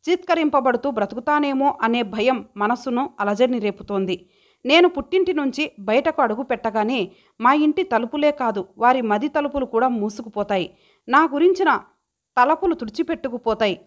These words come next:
అందుకే నేను వెళ్ళే మెట్టినిల్లే నాకు పుట్టిండ్లు కావాలని, నా ఆడపడుచులే నాకు తోబుట్టువులుగా ఉండాలని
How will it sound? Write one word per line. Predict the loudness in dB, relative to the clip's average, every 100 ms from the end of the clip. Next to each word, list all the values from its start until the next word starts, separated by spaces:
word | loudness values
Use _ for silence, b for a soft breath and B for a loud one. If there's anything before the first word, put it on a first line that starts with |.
| -8
అందుకే | -4 -4 -2 -2 -2 -4
నేను | -2 0
వెళ్ళే | 2 2 2 0
మెట్టినిల్లే | 0 -2 0 0 2 0 -2 0
నాకు | 0 -2
పుట్టిండ్లు | -8 -6 2 2 2
కావాలని, | 2 4 6 4 2 -2 -4 b b b b
నా | 4
ఆడపడుచులే | 6 4 2 0 0 0 0 0
నాకు | 0 0
తోబుట్టువులుగా | 0 -2 0 -2 -2 2 4 4
ఉండాలని | 2 4 4 4 2 0 -4